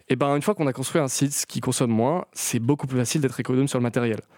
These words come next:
En effet, des petites machines peuvent suffire à faire fonctionner des sites économes en ressources. Donc le site Low Tech Magazine, il explique comment low-techiser son site web, euh, d'abord sur l'énergie, mais ensuite sur le matériel, en se disant que quand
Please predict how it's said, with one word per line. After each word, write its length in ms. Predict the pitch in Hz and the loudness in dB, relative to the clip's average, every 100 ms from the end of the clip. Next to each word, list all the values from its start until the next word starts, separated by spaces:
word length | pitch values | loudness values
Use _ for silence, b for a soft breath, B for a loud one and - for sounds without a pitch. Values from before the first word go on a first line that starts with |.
| B B B | B B B
En 140 | 123 120 | 0 0
effet, 580 | - 151 180 185 - - - - - - | 2 4 4 2 -2 -10 -20 -20 -20 -8
des 160 | 135 120 | -2 0
petites 200 | - 147 | 0 0
machines 280 | 127 180 180 | 0 0 0
peuvent 140 | - | 0
suffire 320 | - - 170 | -2 0 0
à 60 | 135 | 0
faire 120 | 123 - | -2 -4
fonctionner 520 | - - 131 127 151 | -6 -4 0 2 2
des 280 | 135 135 151 | 2 2 0
sites 320 | - 156 - 127 | -2 -2 -2 0
économes 320 | 127 139 143 | 2 2 2
en 100 | 123 | 2
ressources. 460 | 127 - - - B B B B B - | 0 -2 -6 -8 B B B B B -4
Donc 100 | 135 | 0
le 60 | 151 | 2
site 320 | 175 156 - - | 0 -2 -6 -2
Low 120 | 123 | -2
Tech 160 | 131 117 | 0 0
Magazine, 380 | 110 113 165 | 0 2 2
il 80 | 151 | 2
explique 280 | 120 - 160 | 0 -2 0
comment 200 | 143 123 | 2 2
low-techiser 440 | 117 - 120 120 | 0 -4 -2 0
son 220 | 123 143 123 | 0 -2 -2
site 260 | 123 - | -2 0
web, 220 | 139 180 B B B B B _ | 0 0 B B B B B _
euh, 600 | 127 120 117 117 113 113 - | 0 2 2 0 0 -2 -4
d'abord 380 | 120 135 135 135 | -2 0 0 0
sur 120 | - | -2
l'énergie, 320 | 113 113 127 | -2 0 0
mais 100 | 170 | 0
ensuite 440 | 113 107 160 - - | 0 0 0 -2 -6
sur 180 | - 143 | -4 0
le 40 | 113 | 0
matériel, 440 | 110 104 131 151 | 0 0 0 0
en 120 | 123 | -2
se 60 | 110 | -4
disant 220 | 110 147 | -2 -2
que 380 | - 135 151 - _ - | 0 0 2 -2 _ -2
quand 340 | 143 139 - | 0 0 -6